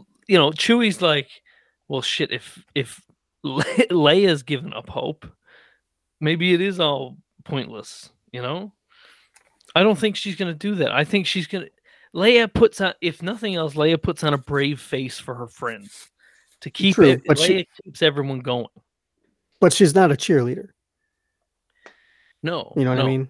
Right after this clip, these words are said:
Speaker 2: She's not gonna be there to be like, "Everybody else is down, so I have to be the one to lift up the room." I d-, I don't see that but maybe she, it, maybe she is that way. I don't know. But, uh, for me, the, this thing works for her to reach this low. Because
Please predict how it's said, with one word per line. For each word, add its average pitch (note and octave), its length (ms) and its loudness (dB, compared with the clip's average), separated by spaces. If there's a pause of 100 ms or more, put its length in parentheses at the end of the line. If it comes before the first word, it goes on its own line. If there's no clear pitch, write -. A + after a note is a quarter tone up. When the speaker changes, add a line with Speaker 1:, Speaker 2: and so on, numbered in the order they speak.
(120)
Speaker 2:
She's F3+ 220 4
not F3+ 160 6
gonna D#3+ 160 6
be D3+ 140 6
there C#3+ 140 4
to C3+ 60 -2
be C#3 100 2
like, C3 180 -4
"Everybody C3 360 0
else B2+ 200 -4
is B2 80 -4
down, B2+ 300 -2
so B2+ 240 -4
I B2+ 120 -2
have C3 180 -2
to C3+ 60 -10
be B2+ 140 -4
the B2 80 -6
one B2 220 -4
to D3+ 100 -4
lift C3 240 -2
up C3 120 -6
the B2+ 100 -4
room." B2+ 320 -4
I D#3+ 60 0
d-, C3+ 100 0
I C#3+ 120 4
don't D#3+ 220 0
see C#3+ 240 -2
that C#3 260 -2 (280)
but D3+ 100 2
maybe E3 220 6
she, D3 280 0
it, C#3+ 280 0
maybe C#3 300 0
she C3 220 -4
is A#2+ 100 -4
that - 120 -4
way. - 100 -4
I D3 100 2
don't C3+ 100 2
know. B2+ 120 -2
But, C#3+ 200 -2
uh, D3+ 140 -2
for - 200 2
me, E3 240 8 (120)
the, D#3 300 -6 (180)
this D3+ 180 2
thing C3 500 0
works C3+ 300 -2
for C#3+ 140 -2
her B2+ 100 0
to C3 220 -2
reach C3+ 340 -2
this C#3 260 -2
low. C3 560 -2 (960)
Because C#3+ 300 4